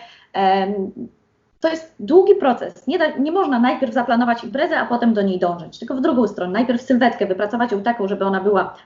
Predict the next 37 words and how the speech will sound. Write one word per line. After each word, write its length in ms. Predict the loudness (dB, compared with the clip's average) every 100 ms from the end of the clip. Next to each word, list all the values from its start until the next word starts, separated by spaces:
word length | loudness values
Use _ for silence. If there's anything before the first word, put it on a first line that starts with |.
| -2
proporcjonalna, 720 | 0 0 2 4 6 4 2
symetryczna, 720 | 2 2 2 -2 -2 0 2
żeby 320 | 0 0 0 -4 -14 -6
osobie 360 | -2 0 0
się 120 | 0 0
podobała, 460 | 2 2 2 0
żeby 280 | 0 0 0
proces 400 | 0 -4 -4 -10
przygotowań 640 | -4 -2 0 0 2 2
tej 180 | 2 -2
osoby 380 | -4 -2 0 2
nie 140 | 2
był 180 | 2 0
wykańczający, 640 | 0 2 2 2 0 -2 -4
żeby 140 | -2
ona 140 | -2 0
też 180 | -2
widziała 320 | 0 2 2 2
w 80 |
tym 160 | -2 -4
fajną 380 | 0 0 0 0
drogę, 240 | 0 0
przyjemność 500 | -4 -4 -2 -2 -6
i 60 | -4
tak 180 | -2 2
dalej, 260 | 2 2 -2 -4
a 140 | 0 0
dopiero 340 | 0 0 -2
wtedy, 420 | 0 -2 0 -2 -6 -4
jak 160 | -2 -2
już 180 | -6 -10
widzimy, 400 | -10 -6 0 0
że 100 | 0
ta 100 | -6
sylwetka 380 | -6 -4 -2 -2
wygląda 320 | -4 -2 -2
fajnie, 340 | -2 0 0